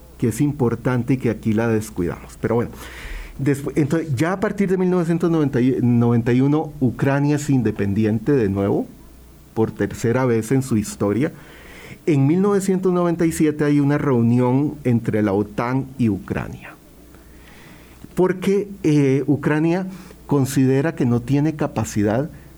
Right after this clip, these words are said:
para garantizar su seguridad nacional frente a ese monstruo militar que es la Rusia, su vecino. Eh, y ahí comienzan los problemas en mil novecientos noventa y siete.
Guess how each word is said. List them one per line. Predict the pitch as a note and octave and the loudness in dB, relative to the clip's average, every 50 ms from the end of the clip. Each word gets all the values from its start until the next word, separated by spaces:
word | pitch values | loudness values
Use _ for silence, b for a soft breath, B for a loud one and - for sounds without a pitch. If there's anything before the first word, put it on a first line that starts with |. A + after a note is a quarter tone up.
| B B - - | B B -12 -6
para | - B2 A2+ A2 G#2+ | -4 -2 0 0 0
garantizar | G2+ G#2+ G#2 G#2 G#2 G2+ - G2+ F#2 - C3 A#2+ A2 | -2 -2 0 -2 -2 -2 -4 -6 -4 -2 -2 -4 -4
su | G#2+ - - C3 A#2 | -6 -6 -4 -4 -2
seguridad | - A#2+ A2 G2+ A2+ A2 A2+ A2+ A2+ A#2 B2 | 0 -2 0 0 2 2 2 2 2 2 2
nacional | C#3 D#3 D#3 D3+ E3 C#3+ C#3+ C#3 D3 | 2 0 2 0 2 2 2 0 0
frente | C#3+ - - E3 D#3 C#3 B2+ A#2+ - C3+ A#2+ G#2+ | -2 -2 -2 0 2 2 0 0 0 0 0 2
a | G#2+ | 2
ese | A2 A2+ A2 - D3+ | 2 0 0 0 0
monstruo | C#3+ C#3+ C#3 C3 B2 B2+ C3 C3 - - C#3+ D3+ D3+ | 2 2 4 4 4 2 2 0 0 0 2 2 4
militar | D3+ D3 C#3 A#2 G#2+ G#2+ F2+ - G#2 G#2 G#2+ A#2+ | 4 4 4 4 2 0 0 -2 -2 -2 -2 -4
que | - - - | -2 -2 0
es | G2+ G2 | 0 2
la | G2 F#2+ G2 - | 2 0 0 -2
Rusia, | - F#2+ F#2 G2 G#2+ G#2+ A2 - F#2+ F2 - - - - - - - | -4 -4 -2 -2 -2 -2 -2 -2 -4 -4 -4 -6 -12 -20 -20 -20 -12
su | - - B2 G#2 | -4 -2 0 2
vecino. | G2 F#2+ F#2+ - - G#2 G#2 F2+ - - - B B B B B B B B B B B B B B B B B B | 2 0 0 -2 -2 -2 -2 -4 -6 -10 -16 B B B B B B B B B B B B B B B B B B
Eh, | - D3 C#3+ C#3+ C#3 C#3+ C#3+ C#3+ C#3+ C#3 C#3 C#3+ C#3 D#3 D3 | 0 0 2 2 2 4 4 4 4 4 2 2 2 0 0
y | C#3 C3+ C3+ | 0 0 2
ahí | B2 A#2+ C3 - | 2 2 0 0
comienzan | - - B2 A#2 A2 A2+ A2 G#2 B2+ B2+ | 0 0 2 2 2 2 0 0 0 0
los | B2 A#2+ | 0 0
problemas | A#2+ - G#2+ G#2 F#2+ F2+ F#2 G2 A2+ A2 | -2 -2 -2 0 0 0 0 0 0 0
en | B2+ A2+ G#2+ | 0 0 2
mil | G#2 F#2+ G2 | 2 2 2
novecientos | G#2 G#2+ A2 G#2 - G#2 G2 F#2+ F#2 - G#2+ G#2 - - - | 2 0 0 0 -2 -2 -4 -4 -2 -4 -4 -4 -6 -6 -4
noventa | A#2 G#2 G#2 G2+ G2+ G2 G2 G2 F#2+ F#2 F#2 - - | -2 0 0 0 0 0 -2 -2 -2 -4 -4 -4 -6
y | F2+ | -8
siete. | F#2 - - - - - - | -8 -10 -12 -14 -14 -14 -16